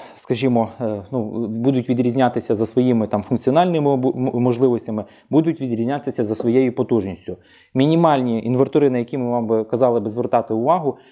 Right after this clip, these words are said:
це інвертори з потужністю від трьох кіловат. Ще раз ми акцентуємося на тих клієнтах, на тих клієнтських запитах, які до нас звертаються. Це люди, які кажуть:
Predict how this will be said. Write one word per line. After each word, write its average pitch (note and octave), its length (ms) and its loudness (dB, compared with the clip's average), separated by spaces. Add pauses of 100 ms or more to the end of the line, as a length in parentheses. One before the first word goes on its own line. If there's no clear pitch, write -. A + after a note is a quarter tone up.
(100)
це C3+ 140 2
інвертори B2+ 480 0
з E3+ 60 -10
потужністю C3+ 500 -2
від B2+ 200 0
трьох C3 220 2
кіловат. G2+ 400 0 (320)
Ще D#3 140 2
раз D3+ 140 0
ми C#3+ 120 0
акцентуємося C3 680 0
на A2+ 60 -6
тих D3+ 180 -2
клієнтах, A#2+ 520 -2
на A2+ 80 -2
тих C3+ 200 -2
клієнтських C3 360 2
запитах, A#2 440 0
які A#2 180 -4
до A2+ 100 -4
нас A2 160 0
звертаються. E3+ 560 -2 (260)
Це C#3 120 4
люди, C#3+ 220 2
які B2 180 -2
кажуть: G#2+ 300 0